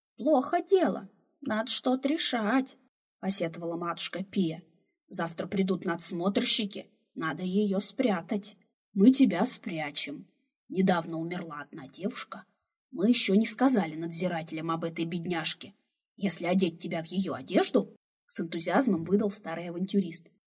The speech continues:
"Да что ты говоришь? Совсем старый из ума выжил", вмешалась старуха. "Смотри, какая она красивая!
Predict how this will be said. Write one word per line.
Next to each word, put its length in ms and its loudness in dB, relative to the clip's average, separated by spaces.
"Да 260 2
что 520 4
ты 220 4
говоришь? 920 8
Совсем 600 6
старый 580 4
из 300 2
ума 260 4
выжил", 420 4
вмешалась 480 -4
старуха. 540 -6
"Смотри, 400 4
какая 380 2
она 140 2
красивая! 680 6